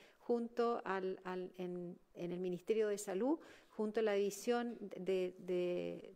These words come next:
de donde está epidemiología, apoyando en algunas de, de las propuestas. Por lo tanto, sí es un plan que lo vamos a sobi-, sociabilizar con todos aquellos que tienen una, una propuesta importante y ya lo hemos hecho con muchos de ellos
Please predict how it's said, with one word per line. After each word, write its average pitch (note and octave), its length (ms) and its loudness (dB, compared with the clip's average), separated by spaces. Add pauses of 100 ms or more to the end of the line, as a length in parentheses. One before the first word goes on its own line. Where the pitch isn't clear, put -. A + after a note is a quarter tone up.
(100)
de F3 120 0
donde F3+ 260 2
está F#3+ 440 0
epidemiología, F#3+ 840 4 (440)
apoyando C4 720 6
en A3 200 -2
algunas A#3+ 560 -2
de, A3+ 420 2
de G#3 160 4
las G#3+ 120 -2
propuestas. B3 540 4
Por A#3 140 0
lo A#3+ 100 0
tanto, C4 480 4 (320)
sí C4 460 2
es A3+ 180 0
un G#3+ 120 -2
plan A3+ 340 0
que G#3+ 320 2
lo G3+ 100 0
vamos G#3 220 -4
a G#3 40 -10
sobi-, G3 380 -4
sociabilizar G3 720 -2
con G3 180 -4
todos B3 280 4
aquellos A#3+ 360 -2
que G#3 140 2
tienen C#4+ 360 4
una, C4 360 2 (440)
una G#3+ 560 0
propuesta G#3+ 720 2
importante B3 840 0
y A3+ 300 0
ya A#3 120 4
lo A3 100 0
hemos G3+ 200 -2
hecho A#3+ 320 0
con G3+ 140 -4
muchos B3 520 -6
de A#3 80 4
ellos A#3 420 4